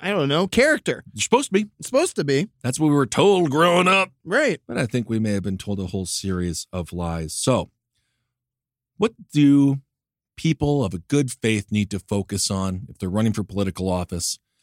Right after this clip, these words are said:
Speaker 2: They need to focus on what's going on with, uh, the American people economically. And I think that's something that John Fetterman has done a good job of.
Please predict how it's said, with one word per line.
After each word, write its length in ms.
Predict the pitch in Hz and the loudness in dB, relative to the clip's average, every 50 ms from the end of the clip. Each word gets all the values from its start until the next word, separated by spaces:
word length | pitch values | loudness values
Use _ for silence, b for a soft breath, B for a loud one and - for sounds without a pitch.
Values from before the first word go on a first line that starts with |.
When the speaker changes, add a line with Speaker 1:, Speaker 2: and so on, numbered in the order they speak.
| _ _ _ _ _ _ | _ _ _ _ _ _
Speaker 2:
They 60 | 156 185 | 0 2
need 160 | 220 196 156 | 2 2 2
to 80 | 143 123 | 0 0
focus 380 | - 123 117 104 - 107 - | 0 0 0 0 0 -2 -2
on 140 | 104 101 98 | 0 0 2
what's 160 | 107 120 - | 0 0 0
going 280 | - - 117 113 107 107 | 0 0 2 2 2 2
on 260 | 101 101 101 101 98 95 | 2 2 2 0 0 0
with, 200 | 90 - - - | -2 -4 -6 -6
uh, 60 | - 95 | -4 -2
the 140 | 90 92 95 | 0 0 2
American 520 | 92 98 120 135 139 139 131 - 120 110 | 2 4 4 4 4 2 2 0 -2 -2
people 340 | 104 113 107 101 104 101 95 | 0 0 0 0 0 0 0
economically. 720 | 95 - - 92 92 90 87 87 90 87 - - 90 90 - _ _ b b b b b b b b 113 | 0 -2 -2 -2 -2 0 0 -2 -2 -4 -4 -6 -8 -8 -10 _ _ b b b b b b b b 0
And 140 | 117 117 | 2 2
I 120 | 117 123 131 | 2 2 2
think 280 | - 143 143 139 127 | 2 0 0 0 0
that's 220 | - 117 117 110 - | 0 -2 -2 -2 -2
something 260 | - 117 107 120 117 | -2 0 0 2 2
that 120 | 113 107 95 | 2 2 2
John 240 | 98 104 107 107 101 | 2 0 0 0 0
Fetterman 340 | - 110 107 110 110 104 | 0 0 2 2 4 4
has 140 | 107 101 90 | 2 2 2
done 120 | 110 104 101 | 2 0 0
a 60 | 98 | 0
good 220 | 90 101 98 90 | 0 0 -2 0
job 260 | - 113 113 120 120 | 0 2 2 2 2
of. 160 | 120 120 123 | 2 0 -2